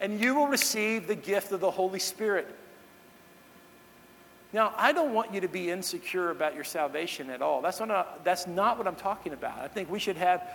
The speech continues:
the security of what grace has done for us. I, I don't want you to live in paranoia. That's not, not what I'm talking about either. I want you to be confident of what Jesus has done for you.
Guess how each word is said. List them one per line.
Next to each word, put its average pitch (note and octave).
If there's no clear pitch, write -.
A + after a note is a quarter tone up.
the D#3+
security G3
of D#3+
what D3+
grace F3
has F3+
done G#3+
for B2+
us. -
I, F#3
I G#3+
don't A3
want A3
you G#3+
to G#3
live G#3+
in G#3
paranoia. G3+
That's F3+
not, F#3+
not F3+
what F3
I'm F3
talking F3+
about E3
either. G#3
I -
want G#3
you G3+
to F#3+
be G3+
confident G#3
of E3+
what F3+
Jesus F#3+
has F3
done F3+
for D#3
you. B2